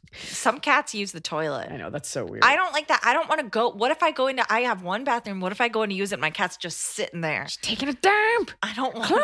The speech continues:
Speaker 1: that.
Speaker 2: the door. Well, and then you say, "Scoot over. We'll both dump out."
Speaker 1: <sighs> Your dog loves going to the bathroom with you. Not
Speaker 2: She
Speaker 1: with
Speaker 2: does.
Speaker 1: you, but she
Speaker 2: She
Speaker 1: likes
Speaker 2: does.
Speaker 1: watching you.
Speaker 2: She butts her way in, and I'm like, "I'm in here."
Speaker 1: <laughs>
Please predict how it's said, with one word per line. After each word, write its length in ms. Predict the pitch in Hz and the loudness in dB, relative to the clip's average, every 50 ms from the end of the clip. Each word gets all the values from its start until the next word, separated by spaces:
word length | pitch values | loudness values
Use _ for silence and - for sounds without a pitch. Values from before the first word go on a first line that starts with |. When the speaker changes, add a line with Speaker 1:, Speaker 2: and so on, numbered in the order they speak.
| 605 | 6
Speaker 1:
that. 180 | - - 160 160 | 6 4 6 6
Speaker 2:
the 340 | - 571 571 554 539 539 523 494 | 6 4 4 2 0 0 2 2
door. 80 | 359 - _ _ - - - _ _ - - | 0 0 _ _ -20 -20 -20 _ _ -12 -2
Well, 100 | - 190 208 | 2 2 4
and 80 | 226 | 6
then 120 | 240 262 254 | 4 4 4
you 80 | 269 | 4
say, 160 | 269 - 277 | 4 4 2
"Scoot 280 | 277 - - - 320 349 | 2 2 0 2 4 4
over. 240 | 415 427 370 226 180 | 6 6 6 6 4
We'll 120 | 170 170 | 4 4
both 260 | 170 262 269 320 - | 4 2 2 0 0
dump 240 | - 190 135 123 131 | 0 0 0 0 0
out." 220 | 127 101 78 - - _ _ _ _ - | -2 -2 -2 -4 -8 _ _ _ _ -12
Speaker 1:
<sighs> 480 | 180 175 - - - - - - _ | -10 -8 -8 -8 -8 -8 -10 -14 _
Your 160 | - 185 208 214 | -6 -4 -4 0
dog 260 | 220 240 208 208 208 | 2 2 2 2 2
loves 280 | 180 170 170 175 196 | 2 2 2 2 0
going 160 | 180 - 156 151 | -2 -2 -2 -2
to 40 | |
the 80 | 147 151 | -2 -2
bathroom 360 | 147 143 143 151 - 147 147 | -2 -2 -2 -2 -4 -6 -8
with 120 | 139 139 139 | -8 -8 -6
you. 380 | 143 143 135 120 120 - 185 - _ _ - | -4 -4 -2 -2 -4 -6 -8 -14 _ _ 0
Not 200 | - 185 175 - | 2 4 4 4
Speaker 2:
She 60 | - | 2
Speaker 1:
with 80 | 156 - | 2 0
Speaker 2:
does. 80 | 156 151 | 0 -2
Speaker 1:
you, 140 | 139 135 | -2 -4
but 120 | 147 - 160 | -4 -6 -8
she 60 | - | -6
Speaker 2:
She 80 | - 165 | -4 -4
Speaker 1:
likes 160 | 151 143 135 | -4 -2 0
Speaker 2:
does. 100 | - 131 | 0 2
Speaker 1:
watching 400 | 143 151 151 165 - - 185 151 | 2 2 2 2 0 -2 -2 -4
you. 280 | 147 135 101 - 208 208 | -4 -4 -4 -4 -6 -6
Speaker 2:
She 320 | - - - 190 180 180 170 | -6 -6 -2 0 0 0 0
butts 400 | 160 151 135 175 175 185 - - | -2 0 4 4 4 4 4 2
her 100 | 220 185 | 0 2
way 280 | 175 175 170 160 156 | 2 2 2 2 2
in, 160 | 156 151 143 | 0 0 0
and 80 | 151 151 | -2 -2
I'm 80 | 160 170 | -2 -2
like, 140 | 185 175 - | 0 2 4
"I'm 180 | 220 233 220 - | 4 4 2 2
in 180 | - 294 339 392 | 2 4 4 4
here." 500 | 370 285 254 196 160 131 92 73 - - | 4 4 4 4 4 2 0 -2 -4 -8
Speaker 1:
<laughs> 40 | _ | _